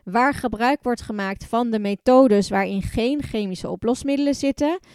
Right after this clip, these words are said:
En waar dus ook echt meer dan negenennegentig procent van de cafeïne eruit wordt gehaald. Dus dat zijn wat mij betreft de decafés die je veilig kunt gebruiken. Ehm,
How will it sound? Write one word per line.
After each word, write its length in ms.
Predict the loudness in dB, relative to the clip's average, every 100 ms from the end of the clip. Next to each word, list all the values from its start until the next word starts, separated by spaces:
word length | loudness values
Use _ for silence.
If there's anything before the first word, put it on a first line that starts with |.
| -20 _ _
En 240 | -2 0
waar 220 | 2 2
dus 280 | 2 0 0
ook 280 | 2 2 0
echt 340 | -6 -8 -8
meer 400 | -10 -6 -2 0
dan 140 | -2 -4
negenennegentig 720 | -6 -6 -6 -8 -8 -10 -14
procent 460 | -4 -4 -2 -6 -6
van 120 | -8
de 80 | -8
cafeïne 400 | -8 -8 -6 -6
eruit 420 | -6 -2 -2 -2
wordt 160 | -8
gehaald. 300 | -8 -6 -4
Dus 120 | -4 -4
dat 200 | -4 -2
zijn 280 | -2 -2 -6 _ _ _
wat 260 | -2 0
mij 280 | 0 0 2
betreft 460 | 0 -2 -4 -4 -6
de 100 | -2
decafés 760 | 0 0 -4 -4 -4 -4 -6
die 200 | -10 -6
je 180 | -4 -4
veilig 540 | -4 -4 0 0 -2 -4
kunt 220 | -8 -6
gebruiken. 540 | -10 -8 -10 -12 -16 -20 _ _ _ _ _ _ _ _ _ _ _ _ _ _ _ _ _ _ _ _ _
Ehm, 440 | -2 0 2 0